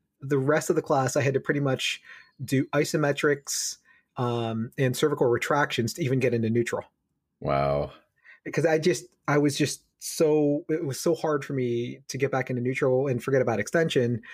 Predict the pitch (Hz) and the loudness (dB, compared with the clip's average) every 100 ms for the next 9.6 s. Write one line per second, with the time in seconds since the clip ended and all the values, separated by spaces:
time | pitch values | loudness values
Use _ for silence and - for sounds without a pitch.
0 | - - - 123 117 117 127 - 139 - | -18 -20 -8 -4 -2 -4 -8 -4 -2 -2
1 | 135 - 196 240 170 - 151 143 - 143 | -4 -2 0 0 0 0 2 2 0 0
2 | 165 160 - 156 147 139 139 135 127 127 | 0 -2 -4 -2 -2 0 2 4 2 -2
3 | - - - 147 123 127 120 135 123 - | -8 -20 -2 -2 0 0 0 0 -2 -4
4 | 117 117 127 156 175 175 190 170 156 135 | -2 0 0 0 2 2 2 2 0 -2
5 | 165 151 131 147 143 139 131 127 - 135 | -2 -2 0 2 2 2 2 2 0 0
6 | 143 156 143 165 131 139 139 131 120 120 | 2 0 0 0 2 2 2 2 2 0
7 | 104 - 135 - - - - - - - | -2 0 0 0 -8 -14 -20 -20 -20 -6
8 | 131 131 - 147 143 135 120 117 107 123 | -4 -4 0 2 4 4 4 2 2 2
9 | 123 117 117 120 - - | 2 0 0 0 -2 -16